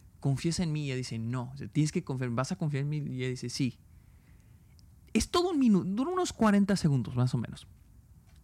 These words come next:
Pero ese momento, ese beat es muy importante porque refleja miedo. Ayer estaba platicando con un compañero de la escuela que le mamó la película.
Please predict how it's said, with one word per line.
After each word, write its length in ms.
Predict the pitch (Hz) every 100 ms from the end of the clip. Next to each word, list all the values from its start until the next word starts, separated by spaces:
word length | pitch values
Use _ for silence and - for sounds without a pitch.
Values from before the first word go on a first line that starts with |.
| -
Pero 140 | 185
ese 180 | 233 349
momento, 880 | 339 208 180 180 170 156 160 139 -
ese 260 | 170 208 254
beat 180 | 214 208 -
es 160 | 185 -
muy 380 | 190 196 220 262
importante 760 | 294 - 175 - 143 135 - 196 - - - - - - - -
porque 400 | - 147 160 156 -
refleja 760 | - - 135 147 151 - 180 180 -
miedo. 720 | 135 127 127 135 135 127 - - -
Ayer 220 | 151 170
estaba 240 | 202 220 214
platicando 500 | 208 151 151 156 160
con 120 | 139
un 100 | 135
compañero 460 | 160 156 131 123
de 60 | 135
la 60 | 127
escuela 300 | - 120 127
que 160 | -
le 320 | 82 92 101
mamó 480 | 110 113 117 120 120
la 160 | 190 -
película. 460 | - 117 - -